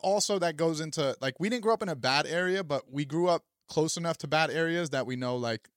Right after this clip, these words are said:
there's fucked up people out there. When you're from that type of environment,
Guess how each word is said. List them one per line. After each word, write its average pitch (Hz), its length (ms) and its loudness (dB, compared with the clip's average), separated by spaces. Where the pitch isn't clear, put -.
there's 135 220 0
fucked - 380 -2
up 127 80 -8
people 127 240 -6
out 98 160 -8
there. - 180 -18
When 147 140 -2
you're 214 140 6
from 233 320 -4
that 120 300 0
type 147 220 -2
of 127 120 -10
environment, 120 580 -4